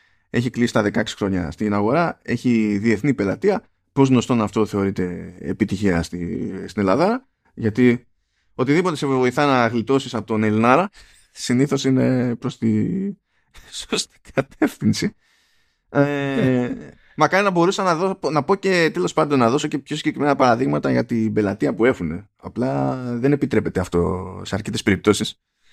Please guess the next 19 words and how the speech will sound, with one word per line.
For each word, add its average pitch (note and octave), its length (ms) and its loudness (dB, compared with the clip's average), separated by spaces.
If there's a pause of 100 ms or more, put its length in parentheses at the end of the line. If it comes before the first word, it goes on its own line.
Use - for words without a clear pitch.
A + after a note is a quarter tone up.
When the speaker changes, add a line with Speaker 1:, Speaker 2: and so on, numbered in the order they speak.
(380)
Speaker 1:
Οπότε B2+ 400 -2 (1160)
είναι D3 180 2
λίγο D3+ 200 2
δύσκολο D#3 340 -2
να D3 140 2
δώσω D#3+ 420 0
και D#3+ 200 -2
έτσι D#3+ 240 -2
μια D#3+ 200 -2
τάξη - 260 -4
μεγέθους C#3+ 420 -2
στη, B2+ 1000 -2 (320)
στην - 180 -6
επιτυχία C3 580 2
που, B2 140 -4
τέλος A#3 200 -2
πάντων, A#2 280 0
υπονοώ A#2 360 2
ότι B2 320 -4